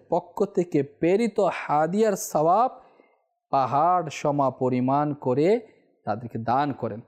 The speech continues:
মৃতের জন্য জীবিতদের হাদিয়া হলো মৃতের জন্য মাগফিরাতের দোয়া করা। প্রিয় ইসলাম ভাইরা,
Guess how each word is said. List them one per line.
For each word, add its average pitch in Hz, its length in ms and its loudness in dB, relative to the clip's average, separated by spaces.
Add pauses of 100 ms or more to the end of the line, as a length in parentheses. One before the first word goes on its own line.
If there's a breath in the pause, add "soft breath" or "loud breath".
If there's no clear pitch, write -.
(420)
মৃতের 160 540 2
জন্য 175 600 2
জীবিতদের 165 600 2
হাদিয়া 196 600 0
হলো 143 280 -2 (1200)
মৃতের 147 500 0
জন্য 139 380 0
মাগফিরাতের 160 1000 -2
দোয়া 156 400 2
করা। 139 260 -4 (1040)
প্রিয় 247 200 4
ইসলাম 147 280 0
ভাইরা, 110 280 -8